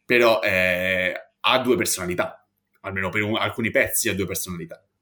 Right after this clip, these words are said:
E, e poi anche le, un, vi volevo chiedere un discorso anche legato al potere, diciamo, che di base possiamo dire di corruzione, ma che io pongo nella chiave di contagio che ha l'anello,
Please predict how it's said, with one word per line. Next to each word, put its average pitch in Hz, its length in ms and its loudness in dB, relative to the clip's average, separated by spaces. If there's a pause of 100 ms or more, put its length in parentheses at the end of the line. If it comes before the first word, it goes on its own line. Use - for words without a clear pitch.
(160)
E, 98 960 0
e - 120 4
poi 135 220 4
anche 135 240 2
le, 120 100 2
un, 117 480 -2
vi 113 100 4
volevo 139 200 2
chiedere 190 220 0
un 117 60 0
discorso 147 340 0
anche 143 140 -4
legato 107 360 2
al 95 200 0
potere, 117 600 2
diciamo, 101 560 -2 (160)
che 107 220 0
di 95 120 -4
base 123 460 2 (240)
possiamo 107 260 -2
dire 110 140 2
di 107 60 -2
corruzione, 110 680 2
ma 98 140 -2
che 107 100 -2
io 107 100 2
pongo 110 280 -2
nella 101 120 0
chiave 113 180 0
di 98 140 -6
contagio 98 1040 -2
che - 120 -2
ha 92 80 2
l'anello, 87 760 -4